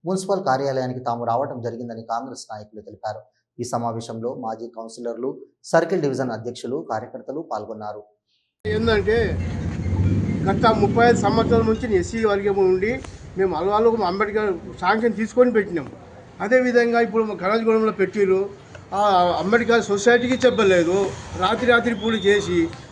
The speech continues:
Speaker 2: ఆయన ఏదో చేసినందుకు చాలా మేము స-, చింతిస్తున్నాము. అదేవిధంగా ఎ-, ఎన్నెన్నో పెట్టుకొని, ఆ, హనుమంతన సపోర్ట్ ఉంది కమిషనర్కు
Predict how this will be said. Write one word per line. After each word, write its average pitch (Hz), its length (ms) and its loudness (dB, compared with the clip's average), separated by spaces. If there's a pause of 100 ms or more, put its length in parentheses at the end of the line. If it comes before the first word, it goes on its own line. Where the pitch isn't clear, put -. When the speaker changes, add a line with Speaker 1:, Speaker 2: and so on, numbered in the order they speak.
Speaker 2:
ఆయన 202 200 2
ఏదో 202 260 4
చేసినందుకు 214 840 2 (300)
చాలా 196 160 2
మేము 196 220 0
స-, 185 100 -4
చింతిస్తున్నాము. 202 1040 -2 (260)
అదేవిధంగా 220 840 4 (260)
ఎ-, 196 240 4
ఎన్నెన్నో 247 300 6
పెట్టుకొని, 233 640 2 (300)
ఆ, 180 120 4
హనుమంతన 226 500 2
సపోర్ట్ 214 420 0
ఉంది 214 180 -2
కమిషనర్కు 214 720 0